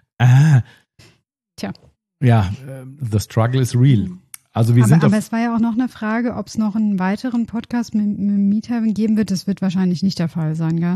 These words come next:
Speaker 2: Also bei uns im Autopflegebereich, ich glaub, das war jetzt so schon okay. Ich glaub
Speaker 1: Genau.
Speaker 2: nicht, das wär zu viel Off-Topic und
Speaker 1: Ja.
Speaker 2: da gibt's nicht so viele Überschneidungspunkte, über die, die habt ihr jetzt schon gesprochen.
Speaker 1: Genau.
Speaker 2: Ich glaub also hier im Detailing Bubble wird's jetzt zumindest in naher Zukunft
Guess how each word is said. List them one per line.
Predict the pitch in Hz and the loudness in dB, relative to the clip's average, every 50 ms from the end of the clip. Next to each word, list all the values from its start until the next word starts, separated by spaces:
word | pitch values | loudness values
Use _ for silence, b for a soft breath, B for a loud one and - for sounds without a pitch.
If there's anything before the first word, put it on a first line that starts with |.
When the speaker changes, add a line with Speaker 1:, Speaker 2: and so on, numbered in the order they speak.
| 185 | -2
Speaker 2:
Also | - 190 180 180 165 | -2 -4 -4 -2 -2
bei | 180 180 | -2 -2
uns | 170 202 208 202 | 0 0 0 0
im | 202 185 | 0 0
Autopflegebereich, | 143 151 185 202 - 220 - - 208 220 214 214 196 190 196 165 185 185 190 196 190 - - | 0 -2 -2 -4 -4 -8 -6 -4 -4 -2 -2 -2 -2 -2 -2 -2 -2 0 0 -2 -2 -6 -10
ich | - - - - _ _ _ | -20 -20 -20 -20 _ _ _
glaub, | - 180 180 - | -6 -6 -4 -4
das | - 180 175 | -4 -6 -4
war | 175 175 180 | -2 0 0
jetzt | 185 185 - | 0 -2 -4
so | 196 190 | -6 -6
schon | - 214 196 | -2 0 0
okay. | 190 190 165 - - 202 202 | 0 0 0 -2 0 0 0
Ich | 196 - - | 0 0 2
glaub | - 123 196 92 | 4 4 4 4
Speaker 1:
Genau. | 92 - 196 202 | 2 2 2 2
Speaker 2:
nicht, | 208 - - | 2 0 -2
das | 185 165 | -2 0
wär | 190 185 180 | 0 -2 0
zu | - 220 208 | -2 -4 -4
viel | - 214 202 | -2 -2 -2
Off-Topic | 165 180 185 - - 220 208 - 202 202 196 - | -2 -2 -4 -4 -4 -4 -2 0 0 -2 -2 -2
und | 160 185 190 185 185 | -2 -2 0 0 0
Speaker 1:
Ja. | 107 | 0
Speaker 2:
da | 180 190 185 | 0 0 -2
gibt's | 165 190 - _ - - | -2 -4 -6 _ -4 0
nicht | 202 196 196 - - | 0 2 0 0 -2
so | - 190 | -6 -4
viele | - - 202 185 | -2 -2 0 0
Überschneidungspunkte, | 190 175 185 - - 190 180 185 196 202 - - - 196 196 - 208 | 0 0 -2 -2 -2 -2 -2 0 -2 -2 -4 -4 -4 -4 -2 -2 -2
über | 185 180 180 | -2 -2 -2
die, | 170 - 190 | -2 -2 -2
die | 175 202 185 | -2 -2 -2
habt | 180 - - | -2 -2 -2
ihr | 208 196 | -2 -2
jetzt | 185 - - | -2 -2 -2
schon | 196 185 | -2 -2
gesprochen. | 175 180 - - - 175 180 185 208 196 | -2 -2 -6 -8 -6 -4 -2 0 0 2
Speaker 1:
Genau. | - 113 98 90 90 - | 4 4 2 2 -2 -4
Speaker 2:
Ich | - 180 - | -6 -6 -4
glaub | - 180 180 170 | -4 -4 -2 -2
also | 185 180 170 180 | -4 -4 -4 -4
hier | 170 - 196 208 226 233 233 233 233 208 214 - - | -4 -2 -2 0 0 0 0 -2 -2 -4 -6 -10 -8
im | - 196 196 190 180 180 | -4 -2 -2 -2 -2 -2
Detailing | - 196 - 208 202 190 190 185 190 180 | -4 -6 -4 -4 -4 -2 -2 -2 -2 -2
Bubble | 170 175 170 175 185 180 165 175 | -4 -4 -4 -2 -4 -4 -2 -4
wird's | 185 180 - - - - _ _ _ _ _ _ _ _ _ _ _ _ _ _ _ _ | -4 -6 -8 -12 -20 -20 _ _ _ _ _ _ _ _ _ _ _ _ _ _ _ _
jetzt | - 190 190 - - - _ - | -2 -2 -2 -2 -4 -8 _ 0
zumindest | 196 190 196 202 190 - | 2 2 2 2 2 0
in | 185 180 | 0 0
naher | 180 175 175 180 170 | 2 2 0 -2 -2
Zukunft | - - 214 - - 214 208 202 - - - - - | -4 -6 -6 -4 -2 -2 0 -2 -2 -6 -12 -20 -20